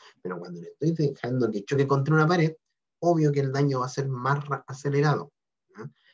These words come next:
Entonces ahí, por ejemplo, le genero estas curvaturas para que no, para no tener, sobre todo en las cañerías, ¿ah?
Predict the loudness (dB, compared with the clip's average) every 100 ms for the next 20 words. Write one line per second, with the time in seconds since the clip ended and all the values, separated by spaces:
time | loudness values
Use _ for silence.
0 | _ -4 -4 0 0 2 2 0 -6 _
1 | _ _ _ -8 -6 -2 0 0 -2 -6
2 | -4 -6 -4 -4 -2 -2 -4 -8 -10 -8
3 | -4 -4 -2 0 -2 -4 _ _ _ -8
4 | -4 -4 -6 -8 -2 0 0 0 0 0
5 | -4 _ _ _ _ -16 -10 -4 0 0
6 | 0 0 2 2 -2 _ _ _ _ -18
7 | -10 -6 -4 -4 -2 0 0 0 -6 -8
8 | _ _ _ -14 -14